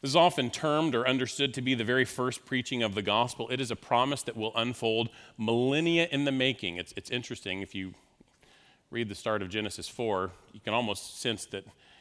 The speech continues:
Eve kind of anticipates, okay, you know, she conceives Cain, here's the answer to the promise. It's gonna take way longer than that, right?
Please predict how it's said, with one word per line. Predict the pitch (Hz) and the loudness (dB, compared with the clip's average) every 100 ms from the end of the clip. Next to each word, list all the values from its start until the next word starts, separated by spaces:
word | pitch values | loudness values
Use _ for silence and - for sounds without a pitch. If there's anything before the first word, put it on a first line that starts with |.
| _ - | _ -2
Eve | 127 - | 0 0
kind | 120 113 | -2 -2
of | 107 | -2
anticipates, | 104 - - 120 107 170 | -4 -6 -10 -6 -4 -4
okay, | 170 233 196 170 113 - - _ - | 0 0 0 -4 -12 -20 -20 _ -10
you | |
know, | 110 123 131 | -6 -6 -8
she | - | -12
conceives | - 127 143 131 | -10 -6 -4 -4
Cain, | - 147 131 107 - - _ | -2 -2 -2 -4 -8 -20 _
here's | - 127 113 | -4 -4 -2
the | 120 123 | 2 2
answer | 120 120 | 0 -6
to | 113 | -8
the | 107 | -4
promise. | 131 117 101 | 0 0 -2
It's | 101 - | -8 -8
gonna | - 107 | -4 -4
take | - 104 | -4 -8
way | 107 117 | -4 -2
longer | 113 107 98 87 | 0 -2 -4 -6
than | 80 | -8
that, | 80 76 - - _ - - _ _ _ - | -12 -14 -16 -20 _ -20 -20 _ _ _ -8
right? | 90 95 | -2 -2